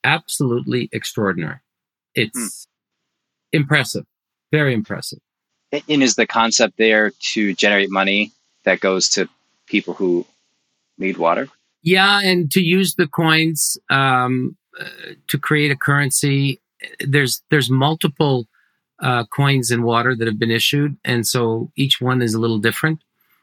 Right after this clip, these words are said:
Speaker 1: Um, but, you know, it's, it's, um, exciting to see the creativity coming, and, um, some of them are working well.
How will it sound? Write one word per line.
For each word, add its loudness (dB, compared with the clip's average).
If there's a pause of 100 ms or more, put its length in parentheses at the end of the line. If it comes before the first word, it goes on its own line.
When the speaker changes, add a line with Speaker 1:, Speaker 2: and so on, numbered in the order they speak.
(280)
Speaker 1:
Um, 0 (120)
but, 0 (1080)
you -6
know, 2
it's, -2
it's, -2
um, 2 (840)
exciting 2
to -2
see 0 (140)
the -4
creativity 0 (140)
coming, 0 (540)
and, 2
um, 2 (600)
some 0
of 2
them 2
are 2
working 0
well. -4